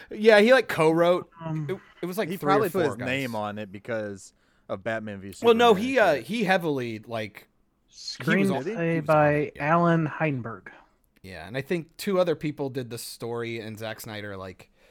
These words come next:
Speaker 1: oversaw all of it and helped. Um, and so Patty was just,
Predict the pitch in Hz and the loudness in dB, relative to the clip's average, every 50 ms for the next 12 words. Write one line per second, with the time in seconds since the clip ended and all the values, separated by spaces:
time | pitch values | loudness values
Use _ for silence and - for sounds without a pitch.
0 | _ _ _ _ _ _ _ - 117 107 101 104 - - 113 104 98 95 95 98 | _ _ _ _ _ _ _ -8 -6 -6 -6 -8 -8 -6 -6 -6 -6 -6 -8 -8
1 | 95 90 92 92 - - - - 92 92 92 - - _ _ _ _ _ _ _ | -10 -12 -14 -16 -16 -18 -18 -16 -18 -18 -18 -20 -20 _ _ _ _ _ _ _
2 | _ _ _ _ _ _ - 113 113 110 107 98 95 87 87 87 82 82 - _ | _ _ _ _ _ _ -6 -6 -4 -4 -4 -6 -8 -10 -12 -16 -18 -20 -20 _
3 | _ _ _ _ _ _ _ _ _ _ _ _ 135 139 143 - 156 143 - 190 | _ _ _ _ _ _ _ _ _ _ _ _ -8 -8 -4 -4 -6 0 2 4
4 | 220 262 294 302 196 147 135 123 - - 143 123 113 - - - | 4 4 4 2 0 -2 -4 -6 -6 -6 -6 -6 -6 -10 -16 -20